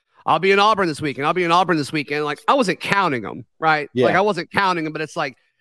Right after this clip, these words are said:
Speaker 1: there's a lot. Like, I probably saw at least thirty or forty kids tweet that or get retweeted by the coaching staff for recruiting writers. And then Jeffrey Lee does the final head count on Auburn Live, and he's like,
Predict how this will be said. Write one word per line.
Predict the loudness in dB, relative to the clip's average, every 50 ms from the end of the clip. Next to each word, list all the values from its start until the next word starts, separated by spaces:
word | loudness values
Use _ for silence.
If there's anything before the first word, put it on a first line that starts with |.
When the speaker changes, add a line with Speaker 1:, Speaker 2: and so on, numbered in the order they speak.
| _ -2
Speaker 1:
there's | 2 2 4 4 2
a | 2
lot. | 0 0 0 0 0 0 -2 -2 -4 -4
Like, | -2 -2 -2 -2 -2 -8 _ _ _ _ _ _
I | -2 0
probably | 2 0 0 0 -2
saw | 0 2 2 2
at | 2
least | 0 -4 -4 0
thirty | 2 4 4 4 4
or | 2
forty | 2 4 2 2 2 0
kids | -2 -4 -2 -2 -2 -4 -6 -10
tweet | -8 -4 -2 -2 0 2
that | 2 2 4 2 2
or | 0
get | 0 0 0
retweeted | 0 -2 -4 -4 -4 -4 -2 0
by | 2 0 0
the | 2
coaching | 2 2 2 2 0 -4 -4
staff | -2 0 0 0 0 0
for | -2 -2
recruiting | 0 0 0 0 0 0 0
writers. | 0 0 0 0 0 -2 -4 -6 -10 -18 _ _ _ _ _ _ _ _ _ _ 0
And | 2 2
then | 2 2
Jeffrey | 2 0 0 0 0 0 0 2
Lee | 2 2 0 0 -2 -4 -4 -6 -8 _ _ _ _ _ _ _ _ _
does | -2 -2 0 0
the | 0 0
final | 2 2 2 2 2 2
head | 0 -2 -2 -2
count | 0 0 2 2
on | 4 4
Auburn | 4 4 4 2 0 0
Live, | 0 2 2 4 4 4 2 2
and | 0 -2
he's | -2 0 2
like, | 2 0